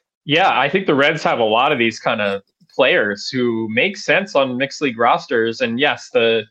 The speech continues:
you know, the hitting environment is, is part of it, but, uh, the Reds are one of those teams that, yes, on paper, not a great team. Their rotation has not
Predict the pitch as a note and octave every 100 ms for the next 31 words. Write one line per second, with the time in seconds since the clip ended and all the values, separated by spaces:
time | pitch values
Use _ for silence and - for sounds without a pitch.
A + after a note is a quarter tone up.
0 | _ _ _ - C3 G#2+ A#2 G#3 F#3+ C3
1 | B2 A#2+ A#2+ A#2+ A#2+ A#2 A2 G#2+ C3 B2
2 | - - C#3+ G#2 F#2+ - A2 G2+ F2+ _
3 | _ _ _ A2+ F#2+ F#2 C3 C3 G3+ A3
4 | A#3 G#3+ G3 D#3+ - F#3 E3+ B2+ A#2+ A2
5 | - C3+ A2 - - - C3 B2 D3+ C#3
6 | C3 B2+ A#2+ B2 A2+ - A#2 G#2 B2 C3
7 | C#3 - D3 - C3+ A2+ - A#2 C3+ C#3